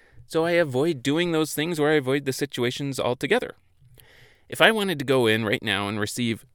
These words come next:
an official diagnosis, it would, first of all, cost me an incredible amount of money, something that's really not an option for most people. It would take a long time, sometimes years, to finally get that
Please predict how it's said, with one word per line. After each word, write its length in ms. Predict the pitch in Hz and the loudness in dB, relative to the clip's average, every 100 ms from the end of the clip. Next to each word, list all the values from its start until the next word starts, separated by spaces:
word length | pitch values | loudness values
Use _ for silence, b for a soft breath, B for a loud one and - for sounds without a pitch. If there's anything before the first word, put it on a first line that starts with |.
| _ _ 135 | _ _ -4
an 100 | 120 | -4
official 540 | 110 - 151 - 156 | -4 -4 -2 0 -2
diagnosis, 1000 | 120 117 139 139 98 - 95 131 - - - - | 2 2 2 0 -4 -4 -6 -6 -6 -12 -12 -4
it 200 | - - | -4 0
would, 560 | 156 143 135 117 - - | 4 6 6 2 -12 -20
first 360 | - 180 196 - | -6 -4 -4 -4
of 100 | 104 | 0
all, 160 | 101 101 | 0 0
cost 400 | - 135 - - | 0 0 0 -2
me 220 | 110 110 | -2 -2
an 140 | - 107 | -2 -2
incredible 840 | 104 - - 170 180 110 92 - | -2 -6 0 2 4 2 -2 -4
amount 320 | 110 101 98 | -4 -4 -4
of 140 | - 104 | -4 -6
money, 380 | 90 76 110 - _ _ _ | -6 -6 -6 -8 _ _ _
something 320 | - 143 135 | -10 -8 -4
that's 280 | 107 98 - - - | -4 -6 -10 -18 -10
really 260 | 101 110 104 | -8 -6 -6
not 320 | 98 101 - | -6 -8 -8
an 120 | 110 | -10
option 460 | - 117 - - 98 | -8 -10 -8 -8 -8
for 120 | - | -4
most 320 | 101 123 - | -2 0 -2
people. 400 | - 95 98 139 b b b b b b - | -8 -6 -2 -2 b b b b b b -4
It 140 | 170 | -2
would 180 | 151 - | -2 -4
take 260 | - 190 | -6 -2
a 60 | 131 | 0
long 520 | 123 110 131 160 135 | 2 2 2 2 -2
time, 560 | - 139 127 104 120 139 | -4 0 2 2 0 -4
sometimes 540 | - 127 139 127 110 | -6 -6 -6 -6 -6
years, 680 | 101 127 165 143 113 117 - | -8 -4 0 0 0 -2 -4
to 100 | 110 | -8
finally 560 | - 117 127 135 117 107 | -2 0 0 -2 -2 -2
get 240 | 120 131 - | -4 -4 -2
that 260 | 117 120 | 2 2